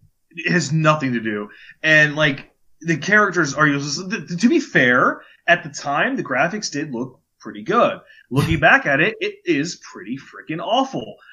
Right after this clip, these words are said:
Like, it is real bad. And the fact that they were trying to promote this as, like, this new thing, this new, like, uh, source of acting, like, people were actually getting mad at the fact that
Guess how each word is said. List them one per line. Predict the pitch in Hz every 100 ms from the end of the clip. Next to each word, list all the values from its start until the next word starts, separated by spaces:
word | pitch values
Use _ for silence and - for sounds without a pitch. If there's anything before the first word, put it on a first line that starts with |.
| -
Like, | 143 226 240 175 - 285 226 -
it | 214
is | 269 226 208 -
real | 147 117 120 135
bad. | 185 202 160 113
And | 143 165
the |
fact | 160 214 220
that | 180
they |
were | 165
trying | 160 185
to | 151
promote | 139 139 180
this | 160 135
as, | 123
like, | 131 123
this | 117 110
new | 143 156 135
thing, | - 147 123 101 90 _ _ -
this | 131 131
new, | 147
like, | 135 123 117
uh, | 117 113 107 107 _ - _
source | - - 208 196
of | 175 135 _ -
acting, | 143 - 135 117
like, | 127 -
people | 226 233 240
were | 214 165
actually | 185 170 - 175
getting | 160 156 135
mad | 143 135 120
at | 117 -
the | 131
fact | 135 127 123
that | 117